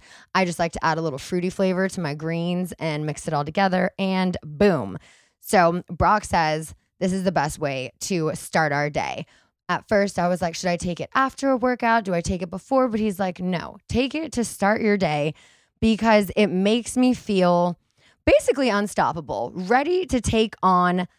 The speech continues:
the day. I'm always looking for life upgrades, you know, and this is why I've come to love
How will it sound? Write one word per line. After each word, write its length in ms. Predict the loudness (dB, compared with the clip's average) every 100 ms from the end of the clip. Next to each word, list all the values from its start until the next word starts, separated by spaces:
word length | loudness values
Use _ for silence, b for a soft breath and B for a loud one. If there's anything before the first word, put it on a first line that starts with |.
| _
the 260 | -4 4 4
day. 540 | 4 2 0 -2 -2 b b b 0
I'm 120 | 2
always 460 | 6 6 6 2 0
looking 360 | -2 0 0 0
for 480 | 4 6 6 2 -2
life 340 | 0 2 2 2
upgrades, 600 | 0 2 2 2 2 2
you 100 | 2
know, 220 | 4 4
and 240 | 2 0
this 160 | 0 0
is 160 | 0 0
why 180 | 0
I've 120 | 0 -2
come 320 | -4 -2 -4
to 120 | -4 -2
love 260 | 0 -2